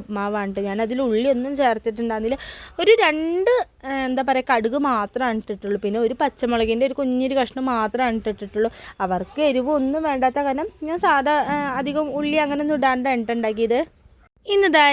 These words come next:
ഏട്ടൻ വർക്ക് കഴിഞ്ഞ് നേരത്തെ വന്നിട്ടുണ്ടായിരുന്നു. അപ്പം നമ്മുടെ സനുവിനെ സ്കൂളിൽ നിന്ന് കൂട്ടിയിട്ടാണ് ട്ടോ വന്നത്. ഏട്ടൻ വരുമ്പോൾ രണ്ട് ചിക്കൻ ബിരിയാണി കൊണ്ടുവന്നിട്ടുണ്ടായിരുന്നു. ഏട്ടൻ കടയിൽ നിന്ന് വാങ്ങിയതല്ല, ഇന്ന് വാർപ്പായ കാരണമാണ് ട്ടോ നേരത്തെ വന്നത്. അപ്പം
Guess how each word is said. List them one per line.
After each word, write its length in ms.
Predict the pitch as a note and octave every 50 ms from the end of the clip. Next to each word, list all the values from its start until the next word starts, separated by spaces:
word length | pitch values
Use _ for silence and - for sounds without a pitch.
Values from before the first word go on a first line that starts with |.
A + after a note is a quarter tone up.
| C4+ B3+ A#3+
ഏട്ടൻ 240 | A#3 - - B3+ B3+ B3+
വർക്ക് 260 | A3+ G#3+ - - B3+ B3+
കഴിഞ്ഞ് 240 | A#3+ G#3 G#3 A#3 C#4 D4 D4+
നേരത്തെ 440 | C#4+ C#4 C4+ C#4 C#4+ D4 - - E4+ C#4
വന്നിട്ടുണ്ടായിരുന്നു. 560 | A3+ G#3 G3 F#3 - F#3+ G3 F#3 F#3 F#3+ F#3
അപ്പം 140 | F#3 A#3 B3
നമ്മുടെ 220 | B3+ A#3+ A#3+ C4+ -
സനുവിനെ 480 | E4+ D#4 C4 A#3+ A#3 A3+ A#3 A#3 B3 D4 F#4 F4+
സ്കൂളിൽ 260 | - - - C#4+ C#4 C4
നിന്ന് 120 | C#4 D4+ D4+
കൂട്ടിയിട്ടാണ് 560 | D#4 C#4 A3+ B3+ A#3+ A3 - A#3 G#3+ G3+ F#3+
ട്ടോ 60 | F#3 G#3 G#3
വന്നത്. 200 | G#3 G#3+ G#3+ A#3 - - - - - - A#3
ഏട്ടൻ 220 | A3+ A3 - B3+ B3
വരുമ്പോൾ 240 | B3+ A#3+ B3 B3+ C4 A#3+
രണ്ട് 280 | A#3 B3 C4+ D#4+ G4+ B4 -
ചിക്കൻ 240 | F4 - - G#3+ G3+ G3
ബിരിയാണി 260 | F#3+ G3+ G3+ G3 G#3 A3+ A#3+
കൊണ്ടുവന്നിട്ടുണ്ടായിരുന്നു. 720 | A3+ G#3 G3 G3 G3 F#3+ F#3+ F#3+ F#3+ G3 G3 F#3+ F#3+ G3 G3+ G#3
ഏട്ടൻ 160 | G#3+ C#4+ D4+ G4
കടയിൽ 220 | E4 D4 B3+ B3+ C4+
നിന്ന് 100 | C#4+ D#4 D4
വാങ്ങിയതല്ല, 440 | B3+ A3+ A3 G#3 G#3+ G#3+ A#3 A#3 A#3 A#3 B3
ഇന്ന് 100 | C4+ C4 C#4+
വാർപ്പായ 560 | B3+ A#3+ A3+ A3+ A#3 - D4 C#4+ C4 B3 A#3 A#3
കാരണമാണ് 360 | A3+ G#3+ G#3 G#3 G3+ F#3+ F#3 F3+
ട്ടോ 60 | G3+ G#3 A3
നേരത്തെ 320 | G#3+ G#3 G3+ G#3 - A#3 A3+
വന്നത്. 280 | G#3+ G#3+ G#3 G3+ G#3 B3 E4+ G4+ - _ _ _ _ _ _ _ _ _ - D#4
അപ്പം 140 | D#4 F#4